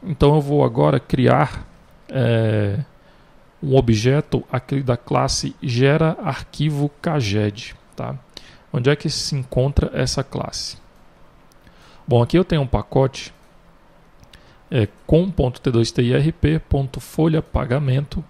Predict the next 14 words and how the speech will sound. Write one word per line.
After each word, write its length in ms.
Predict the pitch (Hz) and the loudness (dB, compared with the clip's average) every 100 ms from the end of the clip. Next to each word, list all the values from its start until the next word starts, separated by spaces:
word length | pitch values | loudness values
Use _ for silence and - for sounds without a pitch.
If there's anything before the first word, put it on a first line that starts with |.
| - | -4
ponto 280 | 131 117 | -2 -2
cliente 520 | - 147 139 123 135 - | -4 -2 -2 -2 -4 -4
ponto 280 | - 127 | -2 -2
caged, 600 | - 160 127 104 - - - _ - _ - | -2 -2 -2 -2 -6 -12 -20 _ -20 _ -18
ok? 400 | - - 139 180 - - - - - - | -12 -2 0 0 -4 -20 -20 -20 -20 -6
Então 140 | 131 | -2
eu 60 | 113 | -2
tenho 200 | - 117 | 0 -2
aqui 160 | 107 | -2
a 60 | 160 | -4
classe 520 | - 120 110 - - - | -4 -2 -2 -4 -10 -12
gera 380 | - 117 131 127 | -8 -2 0 2
arquivo 400 | 113 - 123 107 | 0 -4 -8 -6
caged. 600 | - 151 131 131 180 - | -4 -2 0 0 -2 -8